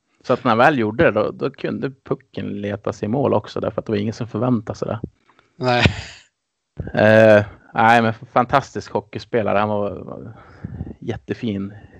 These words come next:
Speaker 1: skridskoåkning. Han var, han var som elegant på isen. Mycket elegantare på isen än man var som tränare. <laughs>
Speaker 2: Ja.
Speaker 1: Eh, ska jag dra några till? Vikokal-, Kabel kommer jag ihåg väldigt mycket. Frantis de Kabel, han var ju också jätteduktig.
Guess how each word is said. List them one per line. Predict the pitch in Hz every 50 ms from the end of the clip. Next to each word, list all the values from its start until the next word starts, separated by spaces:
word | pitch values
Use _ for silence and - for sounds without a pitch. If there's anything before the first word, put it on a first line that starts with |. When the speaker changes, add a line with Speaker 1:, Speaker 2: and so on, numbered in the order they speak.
| - -
Speaker 1:
skridskoåkning. | - - - 113 95 95 - - - 104 104 104 101 - -
Han | 113 120
var, | 123 117
han | 110 107 120 131
var | 131 131
som | - 139 123
elegant | - 120 123 117 107 127 127 139 120 98 95 92 - - -
på | - 98
isen. | 101 107 113 110 107 - - - - - - - _ _ _ _ _ _ _ _ _ -
Mycket | - 120 113 - - - 131 110 104 92 73 - 65 60 -
elegantare | - - 101 101 101 110 107 107 107 - - 104 98 101
på | 101 -
isen | 110 110 113 98 - - 98 98 98
än | 98 98
man | 101 101 98 95
var | 98 101 101
som | 98 - -
tränare. | - - 113 98 101 107 113 113 104 98 113 127 - _
<laughs> | - 151 127 - 127 127 - 139 - - _ _ - - - -
Speaker 2:
Ja. | - 127 120 113 117 117 107 - _ _ _ _ _ _ _ _ _ _ _ _ _ _ _ _ _ _ _
Speaker 1:
Eh, | 165 - - - - 82 78 62 -
ska | - - _ _ - -
jag | - 127 123
dra | 123 127 131
några | 131 127 120 117
till? | 120 143 147 143 131 113 - - 95 92 76 65 60 78 87 92 - 95 - _
Vikokal-, | - 131 120 127 135 131 123 127 131 - 135 131 135 135 135 131 - _ _ - 139
Kabel | - 123 113 139 165 156 131 110 101 95
kommer | - 117 104 101
jag | 101 98
ihåg | 95 101
väldigt | 104 101 101 101
mycket. | 101 98 95 - - - 107 110
Frantis | - 117 107 - 104 -
de | - 113
Kabel, | - - - 110 110 104 101 104
han | 104 107 104
var | 104
ju | 101
också | 98 98 - - -
jätteduktig. | 123 113 104 - _ - - - - - - - - -